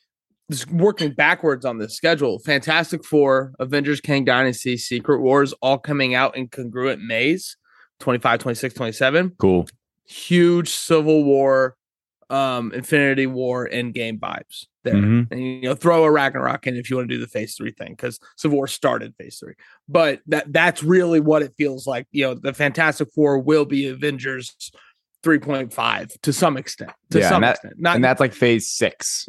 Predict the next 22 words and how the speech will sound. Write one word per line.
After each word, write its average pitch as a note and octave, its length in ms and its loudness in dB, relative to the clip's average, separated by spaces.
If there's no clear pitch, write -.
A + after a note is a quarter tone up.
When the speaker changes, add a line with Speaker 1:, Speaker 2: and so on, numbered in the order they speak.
Speaker 2:
in B1 80 -6
a D2 40 0
sense, C#2+ 440 -4
you D#2 120 -2
know? C#2+ 140 2
Speaker 1:
Exactly, D3 500 -2
exactly. C#3 600 -8
Yeah, D#3 240 2
not G#3 220 4
in - 20 -18
the G3+ 80 -2
same F#3+ 280 2
way G3 140 2
Civil F#3 380 0
War F#3+ 220 2
was, F3+ 260 0
but D3 160 -2
that C#3+ 160 -4
really D#3+ 280 0
feels C#3+ 320 -4
like C3 140 -6
what, C3+ 160 -10